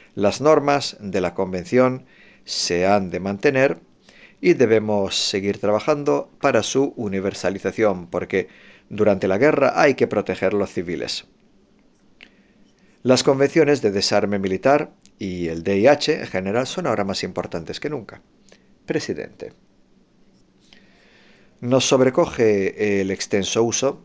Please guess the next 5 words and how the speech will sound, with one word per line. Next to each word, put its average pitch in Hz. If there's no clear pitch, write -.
de 95
las 90
municiones 95
en 95
racimo 113